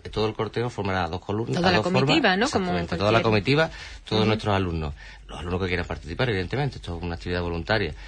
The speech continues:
Speaker 1: Desde tres años hasta quinto se ha ofre-, se ha ofrecido hasta sexto, se ha ofrecido hasta, hasta sexto de primaria. Y ya digo, eh, contentísimo porque ha sido, sobre todo por eso, porque ha, ha sido una iniciativa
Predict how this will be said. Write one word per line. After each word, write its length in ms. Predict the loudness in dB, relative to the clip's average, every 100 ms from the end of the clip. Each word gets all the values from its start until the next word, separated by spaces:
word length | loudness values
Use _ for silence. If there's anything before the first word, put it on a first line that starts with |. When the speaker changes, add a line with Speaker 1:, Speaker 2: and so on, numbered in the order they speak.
| -18 -8
Speaker 1:
Desde 160 | 0 2
tres 200 | 2 4
años 320 | 4 6 4
hasta 440 | 4 2 0 0 -2
quinto 360 | 0 0 0 -2
se 120 | -2
ha 20 |
ofre-, 220 | -4 -6 -8
se 140 | -6 -4
ha 20 |
ofrecido 300 | -4 -4 -4
hasta 160 | -2
sexto, 420 | -4 -6 -6 -8 -6
se 120 | -8
ha 20 |
ofrecido 260 | -8 -6 -6
hasta, 140 | -6
hasta 340 | -8 -8 -12 -10
sexto 240 | -10 -6
de 80 | -6
primaria. 360 | -4 -6 -6 -10 -16 -18 -18 -20 -12
Y 100 | -8
ya 260 | -8 -6
digo, 300 | -4 -4 -4 -8 -14 -6
eh, 640 | -2 -2 -2 -4 -6 -8 -6
contentísimo 560 | -4 -4 -6 -2 0
porque 220 | 0 0
ha 60 | -2
sido, 260 | 0 2 2
sobre 220 | 2 2
todo 200 | 2 4
por 140 | 2
eso, 180 | 2 0
porque 280 | -4 -2 0
ha, 60 | 0
ha 160 | -2
sido 200 | -4 -2
una 120 | 0
iniciativa 580 | 2 2 -2 0 0 0